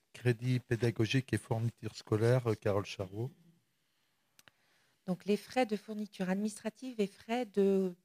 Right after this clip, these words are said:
Speaker 2: fourniture pédagogique. Considérant que la participation communale de trente euros par élève pour les frais de fourniture administrative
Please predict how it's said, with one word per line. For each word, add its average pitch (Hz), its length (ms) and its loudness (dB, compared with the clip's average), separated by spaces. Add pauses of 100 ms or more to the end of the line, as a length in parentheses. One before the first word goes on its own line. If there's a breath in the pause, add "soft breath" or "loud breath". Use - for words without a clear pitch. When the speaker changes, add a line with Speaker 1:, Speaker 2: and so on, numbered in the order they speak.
(140)
Speaker 2:
fourniture 214 500 -2 (160)
pédagogique. 190 680 2 (400 soft breath)
Considérant 233 540 4
que - 100 2
la 202 140 6
participation 202 800 -2
communale 202 500 2
de 175 100 0
trente 202 360 0
euros 190 160 0
par 185 240 -4
élève 185 340 2
pour 165 140 -8
les 160 80 -6
frais - 260 -4
de 185 140 -2
fourniture 185 580 -6
administrative 170 840 -8